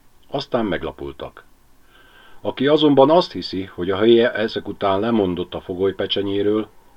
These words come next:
alaposan téved. A solymok a sikertelen támadás után otthagyják a prédát, de a solymok kényes rablók,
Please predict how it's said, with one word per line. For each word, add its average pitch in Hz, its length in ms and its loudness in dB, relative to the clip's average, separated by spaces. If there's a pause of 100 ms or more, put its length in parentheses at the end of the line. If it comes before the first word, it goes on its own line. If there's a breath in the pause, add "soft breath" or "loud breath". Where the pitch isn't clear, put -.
alaposan 85 600 -8
téved. 71 460 -12 (1080 soft breath)
A 95 80 -8
solymok 175 460 6
a 151 60 2
sikertelen 120 640 2
támadás 113 540 2
után 107 260 0
otthagyják 90 560 -4
a 80 60 -10
prédát, 95 640 -4 (340)
de 85 100 -14
a 85 100 -8
solymok 117 500 0
kényes 113 380 -2
rablók, 85 500 -6